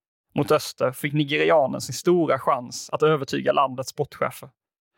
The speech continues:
Och den där kvällen på C-planen skulle visa sig förändra hans liv för alltid. Filip Elg kommenterade matchen för Smålandspostens räkning.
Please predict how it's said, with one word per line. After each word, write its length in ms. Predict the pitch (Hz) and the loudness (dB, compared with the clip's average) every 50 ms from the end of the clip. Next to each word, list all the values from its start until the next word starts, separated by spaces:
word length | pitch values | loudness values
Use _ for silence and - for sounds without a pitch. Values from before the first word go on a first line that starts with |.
| _ _ | _ _
Och 100 | - 151 | 0 2
den 80 | 151 156 | 2 2
där 100 | 165 156 | 0 0
kvällen 420 | - - 202 175 156 147 139 139 | 0 0 2 2 2 2 -2 -6
på 80 | - 139 | -6 -6
C-planen 800 | - - 175 170 165 - - - 139 127 131 127 123 123 123 156 - | -6 -4 -2 -2 -4 -4 -4 -2 -2 -2 -2 -4 -6 -8 -10 -12 -14
skulle 240 | - - - 147 143 | -8 -2 0 0 0
visa 280 | 156 160 151 - 147 | 0 0 -2 -2 -2
sig 160 | - - 143 135 | 0 0 0 0
förändra 420 | - 156 156 147 131 131 135 135 | 0 0 0 0 -2 -2 -6 -8
hans 160 | 131 131 131 | -8 -6 -4
liv 240 | 151 147 135 131 120 | -2 -2 -2 -2 -2
för 140 | - - 139 | -2 0 2
alltid. 380 | 135 135 143 - - - - 147 _ _ _ _ _ _ _ _ _ _ _ _ - | 2 0 0 -4 -14 -20 -20 -20 _ _ _ _ _ _ _ _ _ _ _ _ -4
Filip 340 | - 175 170 180 180 - | -2 0 2 2 2 4
Elg 280 | 208 170 143 135 131 127 | 4 4 4 2 0 -6
kommenterade 640 | - - 160 156 156 - 208 190 147 135 131 139 151 | -4 -4 -4 -4 -2 0 0 0 2 2 2 2 2
matchen 400 | 180 196 160 127 - - 139 131 | 2 0 -2 -2 -4 -8 -8 -6
för 80 | - 135 | -6 -4
Smålandspostens 800 | - - 160 165 151 135 - - - - 143 - - 143 - 123 | -2 0 2 2 2 0 -2 -6 -6 -10 -12 -10 -10 -12 -8 -4
räkning. 400 | 135 143 143 147 - - 196 - | -2 -2 -2 -2 -6 -14 -20 -20